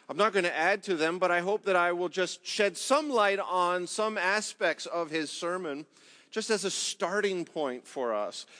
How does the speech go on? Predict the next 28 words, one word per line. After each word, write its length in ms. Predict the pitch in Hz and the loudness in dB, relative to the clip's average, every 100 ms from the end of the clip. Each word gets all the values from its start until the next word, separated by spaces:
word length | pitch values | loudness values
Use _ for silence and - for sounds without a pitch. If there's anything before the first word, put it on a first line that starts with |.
| - | -10
a 80 | - | -6
starting 380 | 156 202 208 214 | 0 2 2 2
point 280 | - 202 196 | -2 -2 -2
for 180 | - 170 | -2 -2
you 260 | 156 202 | 0 0
and 100 | 180 | 0
your 80 | 151 | -2
families 400 | - 180 185 165 | -2 0 0 -4
to 100 | - | -6
go 140 | 165 165 | -2 0
home 340 | 180 208 202 | 0 0 0
and, 160 | 160 147 - - | -2 -2 -10 -2
and 120 | 185 190 | 0 2
to 80 | |
open 300 | 185 240 262 | 2 2 4
up 120 | 262 - | 0 0
the 80 | |
book 500 | 190 208 277 233 - - - - _ _ _ _ _ _ _ _ _ _ _ - | 0 4 4 2 -4 -16 -16 -20 _ _ _ _ _ _ _ _ _ _ _ 0
and, 260 | 185 208 202 | 2 2 -4
and 260 | 196 214 208 | -2 0 -2
to 140 | - 202 | -6 -6
be 400 | 143 247 262 226 | 0 2 2 -2
filled 440 | - 214 233 247 | 0 4 4 4
with 140 | 214 202 | 0 2
that 180 | 190 | 0
holy 380 | 175 196 233 247 | 2 2 2 0
frustration 960 | 180 208 175 - 165 185 226 220 208 170 | -2 0 0 -2 0 2 2 0 0 2
that, 200 | 175 | 2